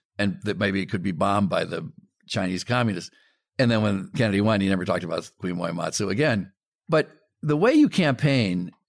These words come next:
translates into the way you govern in the following way. Barack Obama uses social media. When he comes to the White House, he creates a social media office of about twenty-four people, which was bigger than the press office.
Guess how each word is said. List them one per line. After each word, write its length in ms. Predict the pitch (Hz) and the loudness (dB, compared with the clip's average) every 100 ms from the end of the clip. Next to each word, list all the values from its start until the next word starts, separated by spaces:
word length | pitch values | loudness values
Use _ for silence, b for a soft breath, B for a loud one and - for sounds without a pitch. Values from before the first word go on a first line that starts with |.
| _ | _
translates 540 | - 135 127 127 117 117 | -2 0 2 2 2 2
into 140 | 104 | 2
the 100 | 101 | 2
way 140 | 107 113 | 2 4
you 100 | 107 | 4
govern 380 | 117 120 107 | 2 2 2
in 80 | 98 | 0
the 80 | 98 | 0
following 420 | - 107 107 107 | 2 2 2 2
way. 320 | 135 123 85 - _ _ _ - | 2 2 -2 -8 _ _ _ -2
Barack 220 | 110 113 | 0 2
Obama 560 | 123 117 143 147 92 95 _ _ _ | 2 2 2 2 -2 -8 _ _ _
uses 340 | - 113 107 | -2 0 0
social 300 | - 117 - | 2 2 4
media. 360 | 113 139 87 - - | 2 2 -2 -8 -4
When 140 | 107 | -2
he 40 | |
comes 220 | 107 120 110 | 0 2 2
to 80 | |
the 80 | 107 | 2
White 180 | 123 139 | 2 2
House, 300 | 110 92 - | 0 -2 -4
he 120 | 131 | -2
creates 420 | 120 127 110 107 - | 0 2 2 0 -4
a 60 | 101 | -6
social 380 | - 117 110 110 | -2 0 2 2
media 320 | 113 113 98 | 4 2 2
office 520 | 104 135 - 95 - - _ - | 2 0 -4 -6 -8 -10 _ -14
of 180 | 117 107 | -10 -4
about 280 | 107 113 | 0 0
twenty-four 480 | - 139 139 117 113 | 0 0 0 2 0
people, 340 | - 131 107 98 | 2 0 0 -2
which 180 | 117 | 0
was 120 | 123 107 | 0 0
bigger 280 | 139 156 | 0 2
than 140 | 135 131 | 2 2
the 80 | 123 | 2
press 240 | 147 160 | 2 0
office. 420 | 101 104 104 - | -2 -6 -12 -18